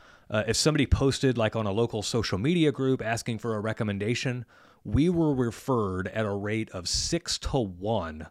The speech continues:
over any other company in the area, no matter how long they had been in business. So we didn't even need to advertise. Our community loved us so much that they advertised for us. We even had people recommending us that had never even used us.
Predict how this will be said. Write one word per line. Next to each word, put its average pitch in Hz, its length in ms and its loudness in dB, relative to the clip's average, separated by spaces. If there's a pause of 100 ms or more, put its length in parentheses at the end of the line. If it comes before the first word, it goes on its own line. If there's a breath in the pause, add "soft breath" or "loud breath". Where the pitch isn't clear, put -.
(240 soft breath)
over 104 360 0 (100)
any 147 300 2
other 123 200 2
company 110 440 -4
in 104 100 -4
the 98 180 -4
area, 90 580 -4
no 113 140 0
matter 117 260 2
how 127 320 0
long 110 340 2
they 101 140 0
had 95 120 -4
been 95 140 0
in 92 120 -4
business. 87 520 -8 (760 soft breath)
So - 140 -4
we 131 160 2
didn't 131 260 2
even 104 300 -4
need 98 200 -4
to - 160 -10
advertise. 87 760 -6
Our 101 120 0
community 127 600 0
loved 110 340 -2
us 95 140 -4
so 143 420 0
much 123 420 -4
that - 160 -8
they 110 160 -6
advertised 101 640 -4
for 123 320 0
us. - 280 -8 (540 soft breath)
We 165 120 4
even 147 240 4
had 117 180 0
people 131 280 4
recommending 113 920 0
us 92 400 -4
that 107 160 0
had 110 160 -4
never 120 380 0
even 110 360 -2
used 113 600 0
us. - 340 -6